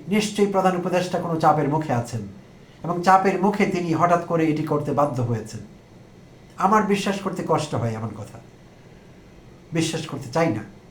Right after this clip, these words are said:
কিন্তু এমন একটি আলোচনা এখন আছে যে আপনি কোনো চাপের মুখে এইসব করছেন। আপনি চাপের মুখে বিএনপির কাছে নথি স্বীকার করছেন। বিএনপি যেভাবে চাচ্ছে,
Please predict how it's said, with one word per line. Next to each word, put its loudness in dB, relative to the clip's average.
কিন্তু 0
এমন 4
একটি -2
আলোচনা 2
এখন -2
আছে -4
যে 0
আপনি -4
কোনো -4
চাপের 2
মুখে -4
এইসব -6
করছেন। -8
আপনি -2
চাপের 4
মুখে -2
বিএনপির 4
কাছে 2
নথি 0
স্বীকার -2
করছেন। -4
বিএনপি 2
যেভাবে 2
চাচ্ছে, 0